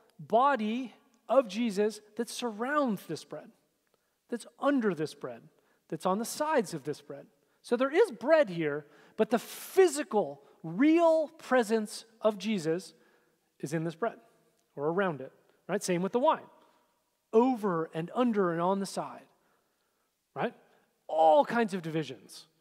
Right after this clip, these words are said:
in church history, consubstantiation versus transubstantiation. There's this other guy around the same time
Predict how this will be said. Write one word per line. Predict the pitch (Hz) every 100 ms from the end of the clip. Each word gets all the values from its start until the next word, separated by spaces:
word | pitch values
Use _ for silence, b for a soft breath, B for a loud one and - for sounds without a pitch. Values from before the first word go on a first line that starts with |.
| _
in | 170
church | 165 202 -
history, | 175 - 131 - -
consubstantiation | - 220 208 165 196 170 - 156 135 143
versus | 131 135 131 170 175 b b
transubstantiation. | - 262 254 180 - 151 131 135 120 131 131 _ _ _ _ _ _ _ _ _ b b b _
There's | 220
this | 226 277
other | 339 294
guy | 196 202
around | 220 190 208
the |
same | 208 233 214
time | 165 175 220